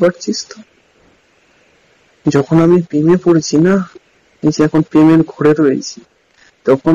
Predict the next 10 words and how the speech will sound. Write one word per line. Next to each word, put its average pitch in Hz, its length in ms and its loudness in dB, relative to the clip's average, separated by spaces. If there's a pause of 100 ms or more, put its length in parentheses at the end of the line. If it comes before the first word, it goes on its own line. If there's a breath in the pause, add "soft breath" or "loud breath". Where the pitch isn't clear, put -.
(100)
আমি 175 120 4 (140)
ভুল 156 160 2 (160)
না, 143 60 -2 (320)
নির্ভুলের 170 640 2 (100)
ঊর্ধ্বে 156 420 -2 (100)
চলে 135 220 0
গেছি, - 220 -8 (100)
বুঝলি? 220 360 0 (1700)
বোঝ 156 200 2 (120)
ব্যাপারটা। - 560 -18